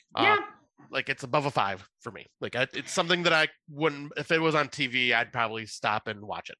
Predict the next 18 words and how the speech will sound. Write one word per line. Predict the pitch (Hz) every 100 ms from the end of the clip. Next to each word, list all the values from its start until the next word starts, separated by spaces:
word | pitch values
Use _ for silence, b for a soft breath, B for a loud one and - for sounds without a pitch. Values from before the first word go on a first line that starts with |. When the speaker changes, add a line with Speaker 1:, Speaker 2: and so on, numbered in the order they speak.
| -
Speaker 2:
Yeah, | 320 403 277 -
like, | 226
it | - 277
reminded | 359 285 285 330
me |
of | 302
Brightburn. | 190 175 208 143 131 113 _
Speaker 1:
Yeah. | 190 196 - - 208
Speaker 2:
Honestly, | 277 - 254 202
it | 190
was | 208 202
Speaker 1:
I |
Speaker 2:
very | 202 202
Speaker 1:
would | 165
like | 208
to | -
Speaker 2:
similar | 247
Speaker 1:
see | 220